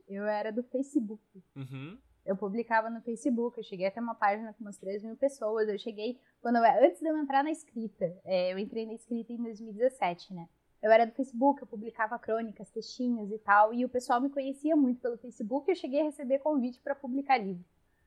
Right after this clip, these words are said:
Speaker 1: Só que quando eu recebi esse convite, eu lembro direitinho minha mentalidade, eu tava com dezoito, dezenove, é, por aí.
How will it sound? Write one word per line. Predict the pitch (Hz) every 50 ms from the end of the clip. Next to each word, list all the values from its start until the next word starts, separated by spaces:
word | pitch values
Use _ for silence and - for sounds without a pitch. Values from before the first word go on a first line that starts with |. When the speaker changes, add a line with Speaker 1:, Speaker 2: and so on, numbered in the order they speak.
| _ _
Speaker 1:
Só | - - 240 240
que | 240 - 277
quando | 277 - 277 302 339
eu | 349
recebi | 320 311 302 320 254 254 285
esse | 277 -
convite, | - 277 247 214 240 285 320 320 - - - -
eu | 220 233 226
lembro | 247 269 294 302 269 277
direitinho | 233 302 302 339 320 294 - - 294 277
minha | 277 269
mentalidade, | 269 262 262 262 247 240 214 208 196 214 214 214
eu | 214
tava | - 208 202 214 226
com | 220 - 226 214 214 202 190 196
dezoito, | 180 180 190 190 214 247 269 254 254 254 247 - 208
dezenove, | 196 208 202 196 190 190 208 220 233 247 240 226 233 226 -
é, | 226 214 185
por | 175 - 208 214
aí. | 208 196 190